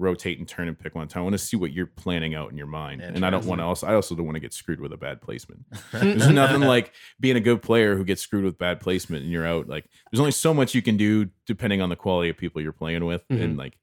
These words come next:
Speaker 1: I know if I make a mistake, I got three guys who are ready to just rip me off the board 'cause
Speaker 3: Mm.
Speaker 1: they don't like leaving me on the board.
Speaker 3: <laughs>
Speaker 2: Uh, no, that's real interesting, though. 'Cause,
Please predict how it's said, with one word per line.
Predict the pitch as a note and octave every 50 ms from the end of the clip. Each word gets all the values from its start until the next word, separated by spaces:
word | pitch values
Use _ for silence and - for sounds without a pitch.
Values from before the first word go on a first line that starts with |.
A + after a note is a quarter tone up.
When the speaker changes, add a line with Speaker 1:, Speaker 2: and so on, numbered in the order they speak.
| _ - - - -
Speaker 1:
I | - G2
know | G2+ G2+ G2 F#2+
if | F2+ -
I | F#2+
make | F#2 F#2 F#2 E2+
a | -
mistake, | F2 E2+ - - - - E2 D#2 - _ -
I | - E2+
got | D#2+ D2
three | - - - F2+
guys | E2+ D#2 D2 C#2+ D2 -
who | - D#2
are | C#2+
ready | D#2 E2+ D2 D2 D2
to | D2 D2+
just | D#2 D#2 - - _ _ _ - G#2+ F2+ -
rip | F#2+ F2 -
me | - D#2 D2+
off | D2+ D#2 - -
the | -
board | - C#2 C#2 B1+ C2+ - - _
'cause | - - B2+ A#2
Speaker 3:
Mm. | A2+ A2+ G#2+ G#2 G#2 G#2 G2+ G#2 G#2+ G2+
Speaker 1:
they | - F2+
don't | F2 F2 D#2
like | E2+ F2 E2
leaving | - G#2 D2 D#2 D2
me | - - C#2
on | - -
the | -
board. | - - - - C#3
Speaker 3:
<laughs> | -
Speaker 2:
Uh, | A#3+ A#3+ G#3+ A3+ - - A#3 B3 F#3 - D#3+ -
no, | G3+ A3 - G3 -
that's | - D#3 E3 D#3+ -
real | F3 E3+ D#3
interesting, | D3 D#3+ E3 - F2+ - - E3 E3 E3+
though. | E3+ - E3 E3+ F#2 G2 _ _ _ _
'Cause, | - E3+ E3 D3+ D#3